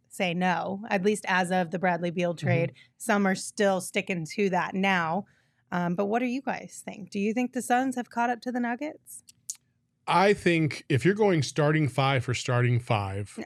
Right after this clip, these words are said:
Speaker 1: I would s-, say you have to go beyond starting five? You have to do
Speaker 3: Well,
Speaker 1: playoff rotation for
Speaker 3: I'm gonna do
Speaker 1: playoff
Speaker 3: this in two
Speaker 1: rotation.
Speaker 3: different levels.
Speaker 1: Okay.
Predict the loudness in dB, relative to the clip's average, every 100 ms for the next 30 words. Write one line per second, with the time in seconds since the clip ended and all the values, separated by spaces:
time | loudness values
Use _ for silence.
0 | -6 -4 -4 -6 -14 -20 _ _ -6 -6
1 | -4 -4 -4 -6 -10 -8 -8 -8 -10 -12
2 | -10 -10 -6 0 2 2 2 0 0 0
3 | -6 -8 -10 -10 -12 -12 -4 2 2 4
4 | 2 0 -2 -4 -2 -2 -2 -6 -8 -8
5 | -10 -10 -8 -8